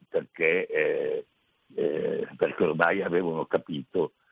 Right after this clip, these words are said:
che, eh, gli eventi bellici si stavano risolvendo a loro sfavore. Non avrebbe dovuto questo giustificare <clears throat> la crudeltà, eh, e la crudeltà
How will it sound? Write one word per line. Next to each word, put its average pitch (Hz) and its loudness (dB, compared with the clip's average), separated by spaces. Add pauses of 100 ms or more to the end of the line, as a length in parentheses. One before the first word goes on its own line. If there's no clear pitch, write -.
(180)
che, 85 -2
eh, 73 -6
gli 85 0
eventi 82 0
bellici 85 0
si 82 -4
stavano 78 0 (320)
risolvendo 90 2
a 90 0
loro 90 2
sfavore. 80 -4
Non 113 2
avrebbe 123 0
dovuto 110 0
questo 92 -2
giustificare 95 0 (340)
<clears throat> - -14
la 104 2
crudeltà, 135 0
eh, 107 4
e 104 2
la 107 6
crudeltà 107 2